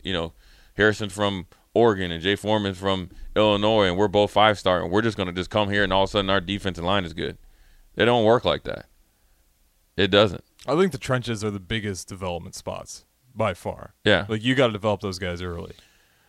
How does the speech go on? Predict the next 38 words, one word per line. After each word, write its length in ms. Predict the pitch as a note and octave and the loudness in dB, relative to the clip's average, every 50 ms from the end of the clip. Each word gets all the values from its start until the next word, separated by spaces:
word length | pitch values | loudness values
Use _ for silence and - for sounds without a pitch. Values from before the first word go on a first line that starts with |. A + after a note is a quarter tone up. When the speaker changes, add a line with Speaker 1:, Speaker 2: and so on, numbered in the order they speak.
| _ - | _ 2
Speaker 1:
Well, 280 | D#3 D#3 D3+ D3+ D3 | 6 8 8 8 8
I, 220 | B2+ A#2 C3+ C#3 - | 8 6 4 2 0
I, 300 | - C#3+ C#3 - - - - - | 0 0 -2 -2 -4 -10 -6 -2
well, 340 | C3+ C#3 C3+ C3 A#2+ A2+ G2+ - | 0 4 4 4 4 2 -2 -4
yes 260 | G#2 B2 C3+ C3+ - - | 0 2 2 2 2 -2
and 100 | B2 A#2 | -2 2
no, 200 | B2 A2+ G2+ G2 | 2 4 4 4
because 760 | D#2+ G2 F#2 - A#2 G#2 G2+ G2+ G2 F#2+ F2 - - - - _ _ _ _ _ _ _ _ _ _ _ _ _ _ _ _ _ _ _ _ - | 2 0 0 2 4 6 6 6 4 2 0 -6 -12 -16 -18 _ _ _ _ _ _ _ _ _ _ _ _ _ _ _ _ _ _ _ _ 0
I 100 | G#2 A2 | 2 2
would 160 | A2+ G#2+ G#2 | 4 4 6
ask 300 | G#2+ G#2+ G#2+ G#2+ - - | 6 6 4 4 0 -6
you 120 | G2+ G2+ F#2 | -8 -4 0
this. 340 | G2+ A2 G2+ F2+ - - - _ _ _ - | 0 2 2 0 -2 -8 -18 _ _ _ -4
Is 260 | G2 F#2+ F#2 F2+ E2 | -2 -2 -2 -4 -4
Jason 400 | D#2+ F#2+ G2+ G#2+ G#2+ - A2 F#2+ | -2 0 0 0 0 -4 -8 -10
Peter, 560 | - A2+ G#2+ G#2+ G2+ G2+ G2 G2 F#2+ F#2+ - - _ _ _ _ _ _ _ _ _ _ _ _ _ _ _ _ _ _ _ _ _ _ _ _ _ - | -6 -4 -2 -2 0 0 0 0 0 -2 -6 -12 _ _ _ _ _ _ _ _ _ _ _ _ _ _ _ _ _ _ _ _ _ _ _ _ _ -10
when 180 | F2+ G2 F#2+ F#2 | -8 -6 -4 -4
he's 200 | F#2 F2+ E2+ E2+ | -4 -4 -6 -4
leaving, 500 | F#2 G2+ G#2+ A2+ G#2+ A2+ A2+ A#2+ - - _ - | -2 -2 -2 -2 -2 -4 -6 -6 -10 -14 _ -10
he 140 | - G2 G2+ | -6 -4 -2
wasn't 300 | G2 G2+ G2 F#2+ F#2 E2+ | 0 0 0 0 -4 -8
the 80 | F2+ | -8
same 240 | - - G2+ G2 F#2 | -6 -4 -2 -2 -2
Jason 280 | E2+ F#2+ F#2 E2+ F#2 E2 | -2 -4 -6 -6 -8 -8
Peter. 320 | - G2+ G2 F2+ F2 E2+ | -6 -4 -2 -2 -2 -2
He 160 | F2+ A2 A#2 | 0 2 4
had 200 | G#2+ G#2 G#2 G2+ | 4 4 4 2
to 60 | G#2 F#2+ | 0 -2
get 180 | G#2+ G2+ F#2+ | -2 -2 -2
developed. 400 | F#2+ F2 E2 G2+ B2 B2 F#2 E2+ | -2 0 2 4 4 4 2 -2
It 140 | G2 F2+ - | -4 -6 -2
took 280 | - A2+ C3 - - - | -2 0 0 -2 -4 -10
some, 160 | - - - | -12 -6 -4
I 80 | - A2 | -2 -2
mean, 160 | G#2+ G#2+ G#2 | -2 -2 0
granted, 260 | G#2+ A#2+ A#2 G2+ F#2 | 2 2 2 2 2
Speaker 2:
Mm-hmm. 80 | F#2 G#2+ | 0 -2
Speaker 1:
he, 200 | B2+ C3 A2 | -2 -4 -6